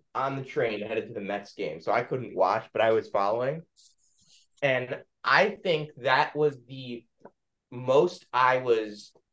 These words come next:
I, I was, like, turning into Frank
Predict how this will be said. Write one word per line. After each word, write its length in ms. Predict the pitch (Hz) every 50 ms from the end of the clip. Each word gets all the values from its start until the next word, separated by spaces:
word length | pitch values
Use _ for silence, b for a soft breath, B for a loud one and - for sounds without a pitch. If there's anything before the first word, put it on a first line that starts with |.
| _ _ _ _ _ - 120
I, 160 | 127 - - 95
I 160 | 135 151 170
was, 480 | 202 214 196 160 135 - - - _ _ _ _ _ _ _ _ _ _ _ _ -
like, 300 | 135 131 123 123 - -
turning 420 | - - 151 147 147 151 147 147
into 320 | 131 131 127 131 131 127 - _
Frank 280 | - 131 123 117 117